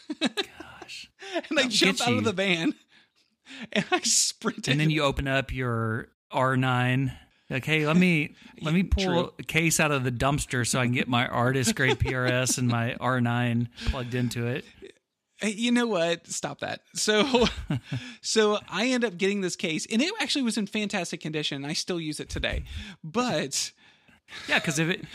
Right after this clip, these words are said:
Speaker 2: if it would have been anything wrong with it, they would have put it in the dumpster, right?
Speaker 1: Yeah, no, right, right.
Speaker 2: Yeah, yeah.
Speaker 1: So it, it's a great case. So anyway, I have this case,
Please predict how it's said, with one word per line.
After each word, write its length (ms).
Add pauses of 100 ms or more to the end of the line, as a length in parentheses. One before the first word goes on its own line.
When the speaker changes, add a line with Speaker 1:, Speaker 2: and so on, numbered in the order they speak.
(120)
Speaker 2:
if 100
it 160
would 140
have 40
been 140
anything 240
wrong 140
with 160
it, 80
they 100
would 120
have 60
put 120
it 60
in 260
the 160
dumpster, 400
right? 240 (720)
Speaker 1:
Yeah, 180
no, 340
right, 0
right. 220
Speaker 2:
Yeah, 280 (200)
yeah. 160
Speaker 1:
So 280
it, 60
it's 320
a 40
great 240
case. 240 (120)
So 140
anyway, 400
I 80
have 300
this 160
case, 440